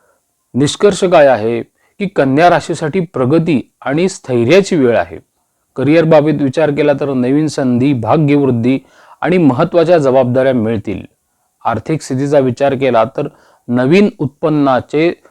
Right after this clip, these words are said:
स्रोत वाढताना दिसून येतील. गुंतवणुकीतूनही नफा होईल. कौटुंबिक जीवनाचा विचार केला तर संयमाने संवाद साधणं गरजेचं आहे, म्हणजे वैवाहिक तुमच्या जीवनामध्ये सुधारणा होताना दिसून येईल.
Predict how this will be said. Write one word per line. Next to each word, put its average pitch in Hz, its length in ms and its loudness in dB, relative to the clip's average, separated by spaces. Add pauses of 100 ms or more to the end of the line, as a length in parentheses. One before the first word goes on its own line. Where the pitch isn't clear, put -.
(100)
स्रोत - 680 0
वाढताना 123 600 0
दिसून 135 400 -2
येतील. 110 320 -6 (560)
गुंतवणुकीतूनही 170 880 0
नफा 151 320 0
होईल. 101 280 -2 (420)
कौटुंबिक 160 480 0
जीवनाचा 143 420 0
विचार 151 320 -2
केला 156 180 0
तर 165 160 0
संयमाने 143 760 0 (400)
संवाद 131 540 0
साधणं 131 600 -2
गरजेचं 120 460 2
आहे, 104 160 -2
म्हणजे 117 260 -2
वैवाहिक 127 560 0 (460)
तुमच्या 117 280 -4
जीवनामध्ये 123 640 0
सुधारणा 143 460 0
होताना 139 360 -2
दिसून 113 340 -6
येईल. 92 140 -10